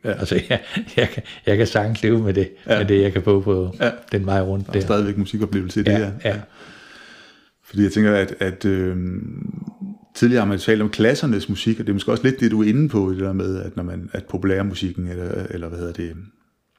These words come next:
Speaker 1: ja, danspop og sådan noget,
Speaker 2: Ja.
Speaker 1: dansk top og sådan noget, det har
Speaker 2: Ja.
Speaker 1: måske været,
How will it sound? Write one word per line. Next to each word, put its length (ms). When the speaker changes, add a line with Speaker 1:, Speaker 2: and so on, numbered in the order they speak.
Speaker 1:
ja, 80
danspop 440
og 80
sådan 120
noget, 80
Speaker 2:
Ja. 40
Speaker 1:
dansk 200
top 140
og 60
sådan 80
noget, 100
det 120
har 60
Speaker 2:
Ja. 60
Speaker 1:
måske 280
været, 340